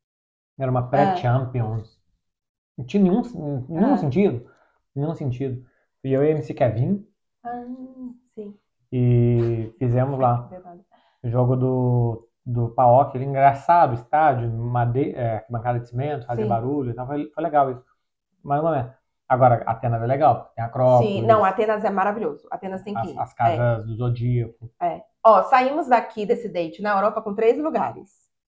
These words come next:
Speaker 2: As praias, Menorca e Maiorca. Escandinávia. Aí, aí, enfim, pode ser Estocolmo e Copenhague, enfim, aí, o que for.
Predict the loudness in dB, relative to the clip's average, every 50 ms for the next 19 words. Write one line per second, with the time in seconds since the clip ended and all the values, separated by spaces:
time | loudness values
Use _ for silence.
0 | _ _ _ _ _ _ _ -12 -12 -6 2 4 6 6 6 6 4 4 2 0
1 | 0 -2 -4 -2 0 0 -2 -2 -4 -6 -6 -6 -6 -8 -10 -10 -10 -8 -8 -8
2 | -8 -8 -8 -8 -8 -8 -6 -6 -6 -6 -8 _ _ _ _ _ _ _ _ _
3 | _ -10 -8 -4 -2 -2 -2 0 0 0 0 2 0 0 -2 -2 -4 -4 -6 -10
4 | -18 _ _ _ _ _ _ _ _ _ _ _ _ -6 -2 -2 0 -2 -2 -4
5 | -8 -12 -12 -12 -10 -8 -10 -10 -10 -10 -8 -6 -6 -6 -6 -8 -12 -16 _ _
6 | _ -20 -20 -20 _ _ _ _ _ _ _ _ _ _ _ _ _ -6 -6 -4
7 | -2 -2 -4 -2 -2 -2 -2 -2 -4 -4 -2 0 2 2 2 0 0 -4 -8 -10
8 | -10 -12 -12 -12 -14 -16 -16 -16 -16 -18 -20 _ _ _ _ _ -20 -20 -20 _
9 | _ _ -2 0 2 2 0 0 -4 -12